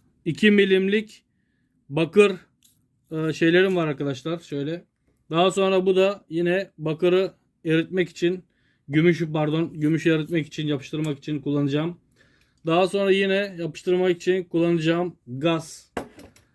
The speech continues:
Evet, kullanacağım malzemeler bunlar ve bir an önce size, e, alyans yüzük yapmaya başlayayım. Öncelikle beş milim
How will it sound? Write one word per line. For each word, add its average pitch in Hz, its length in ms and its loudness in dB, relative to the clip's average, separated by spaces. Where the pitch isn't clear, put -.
Evet, 208 320 0
kullanacağım 202 480 0
malzemeler 202 680 -2
bunlar 208 360 0
ve 180 340 0
bir 220 100 2
an 196 120 2
önce 180 520 2
size, 196 600 2
e, 147 40 -10
alyans 143 840 -2
yüzük 180 480 -4
yapmaya 180 600 -2
başlayayım. 160 720 -2
Öncelikle 202 800 0
beş 202 440 0
milim 202 440 2